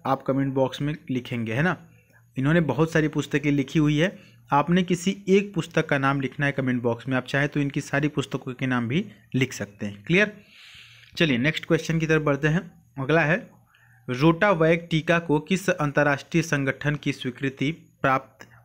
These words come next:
हुई है? तो यहाँ पर ऑप्शन नंबर क्या हो जाएगा? ए, यानी कि विश्व स्वास्थ्य संगठन की स्वीकृति प्राप्त हुई है, विश्व स्वास्थ्य संगठन यानी डब्ल्यूएचओ, वर्ल्ड हेल्थ ऑर्गेनाइजेशन। अगला है कि इक्कीसवें फीफा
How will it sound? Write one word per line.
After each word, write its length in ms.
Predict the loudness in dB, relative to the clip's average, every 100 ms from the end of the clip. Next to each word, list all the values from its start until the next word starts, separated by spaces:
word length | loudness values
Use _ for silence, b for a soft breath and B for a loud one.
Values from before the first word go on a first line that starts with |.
| 2
हुई 280 | 4 4 -2 -20 _ -4
है? 440 | 0 0 -4 -10 -2
तो 60 |
यहाँ 220 | 2 2
पर 580 | 2 2 4 4 4 0 b b b 0
ऑप्शन 300 | 0 2 0
नंबर 220 | 4 2
क्या 120 | 4 2
हो 80 |
जाएगा? 300 | 2 -4 -6 -12 B B B 4
ए, 320 | 6 6 2 -10 -2
यानी 220 | 0 0
कि 120 | 0
विश्व 380 | 0 0 0 -4
स्वास्थ्य 500 | -2 0 -2 -2 -4 -4 -18
संगठन 640 | -4 -2 -2 -2 -4 -4 -6
की 60 |
स्वीकृति 520 | -6 -6 -6 -6 -2 -2
प्राप्त 460 | -2 -2 -2 -10 -6
हुई 140 | -4
है, 400 | -2 -4 -4 -14 b b -2
विश्व 240 | 0 0
स्वास्थ्य 340 | 0 -2 -2
संगठन 480 | -6 -4 -2 -2 0
यानी 140 | 0 0
डब्ल्यूएचओ, 1160 | 0 2 0 0 -6 -20 _ -6 -4 -4 -4
वर्ल्ड 440 | -4 -2 0 0 0
हेल्थ 240 | -4 -4
ऑर्गेनाइजेशन। 580 | -4 -2 -2 -6 -8 -10 -12 B B B B B 2
अगला 160 | 4
है 60 | 4
कि 100 | 0
इक्कीसवें 600 | -2 0 -2 2 2 2
फीफा 680 | 0 -2 0 0 0 -10